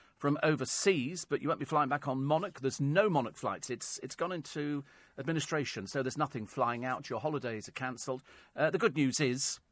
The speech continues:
that many people will get their money back if you've booked it on a credit card or you've done it through a, through a secure site or something like that. There is a very good chance that you will get your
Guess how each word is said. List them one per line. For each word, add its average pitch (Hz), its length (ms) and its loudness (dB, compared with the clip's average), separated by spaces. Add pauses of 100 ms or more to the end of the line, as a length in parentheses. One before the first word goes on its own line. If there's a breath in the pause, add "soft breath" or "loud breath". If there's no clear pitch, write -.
(840)
that 131 160 -2
many 160 240 4
people 123 380 -4
will 165 240 4
get 170 200 -6
their 139 140 0
money 131 240 -2
back 110 380 -2
if 104 120 -14
you've 104 140 -8
booked - 240 -8
it 113 100 -10
on 110 120 -6
a 110 120 -4 (300 soft breath)
credit 147 320 -2
card 135 320 4
or 113 100 -6
you've 107 180 -10
done 117 160 -2
it - 120 -10
through 110 260 -6
a, 104 220 -4 (320 soft breath)
through 107 260 -6
a 98 60 -6
secure 104 720 -4
site - 600 -6
or - 60 -14
something 110 220 -8
like 107 140 -10
that. 107 180 -10
There 110 100 -10
is 107 100 -12
a 113 60 -8
very 151 220 2
good 110 180 -10
chance 98 420 -6
that - 120 -14
you 110 60 -12
will 98 80 -12
get - 180 -12
your 101 300 -8